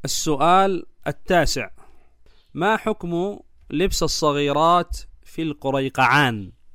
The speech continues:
اللبس الشعبي، دون مشاركتهن في التسول وغيره؟ لا يجوز أن نشارك في هذه الأعياد المبتدعة، لا بلباس ولا بتسول ولا بهدايا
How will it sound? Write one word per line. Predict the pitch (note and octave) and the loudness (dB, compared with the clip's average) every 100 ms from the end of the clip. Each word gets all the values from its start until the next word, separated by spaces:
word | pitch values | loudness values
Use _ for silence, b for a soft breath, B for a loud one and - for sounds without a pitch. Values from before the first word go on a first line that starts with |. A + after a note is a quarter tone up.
| - - - - - - | -20 -20 -20 -20 -20 -14
اللبس | A2+ A#2+ C#3+ - | -10 -6 -6 -4
الشعبي، | C3 - D3+ A#2 G2+ G2+ G#2+ | -4 0 0 0 -4 -10 -8
دون | B2 D#3 C#3 | -4 -2 -2
مشاركتهن | C3 C3+ A#2+ A#2+ A#2+ C3 B2+ E3+ D3+ | -4 -4 -4 -4 -6 -6 -6 -4 -6
في | |
التسول | C3+ - B2+ - F#3+ G#3 F#3+ | -8 -6 -4 0 2 2 4
وغيره؟ | D#3 E3 D3 A#2+ G2 - - - - - - | 4 4 2 0 -8 -16 -20 -20 -20 -20 -12
لا | - G3+ B3 A3+ | 0 4 4 2
يجوز | G3+ F3 A3+ A3+ G3 | -2 -2 -2 -4 -4
أن | E3+ E3 | -6 -4
نشارك | D#3 F#3+ G3+ G3 D#3+ D#3+ E3+ | -4 0 0 0 -2 -2 -2
في | D#3+ C#3 | -2 -4
هذه | D3 E3+ D3+ | -2 -4 -4
الأعياد | C#3+ C3+ B2+ D3 E3 | -6 -4 -2 0 0
المبتدعة، | C#3 B2+ B2 - C#3 A#2+ G#2 - - - - - - - - - | 0 -2 -2 0 2 2 -2 -6 -18 -20 -20 -20 -20 -20 -20 -12
لا | C3 D#3+ | 2 4
بلباس | E3 D#3+ D#3+ D#3 F3+ F3+ F3+ - - - - | 4 2 -2 0 2 2 2 -2 -6 -10 -6
ولا | B2+ C3+ D#3+ | -2 2 2
بتسول | D#3+ E3 D#3+ - F3 E3+ E3+ E3+ F3 E3+ | 0 -2 -2 -2 -2 0 0 0 -4 -6
ولا | C3+ C#3+ D3 | -6 -4 -4
بهدايا | D3+ D3+ D3+ E3 D#3+ D#3+ D#3+ - | -2 -4 -2 -2 0 0 -2 -4